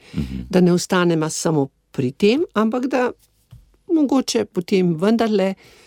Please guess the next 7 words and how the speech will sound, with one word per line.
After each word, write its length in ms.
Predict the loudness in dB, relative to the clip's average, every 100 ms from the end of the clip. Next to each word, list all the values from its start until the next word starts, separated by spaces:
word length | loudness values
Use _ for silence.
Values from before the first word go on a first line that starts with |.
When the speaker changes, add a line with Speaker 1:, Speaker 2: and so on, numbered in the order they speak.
| _ -14
Speaker 2:
v 180 | -2 0
vsakdanje 840 | 0 0 0 0 2 2 2 0 -4
življenje 680 | -2 0 2 2 2 2 0
vključimo 600 | -2 -4 -2 -2 -4 -4
tudi 240 | -6 -6
kakšen 380 | -6 -6 -6 -4
korak 520 | -4 -2 -2 -4 -10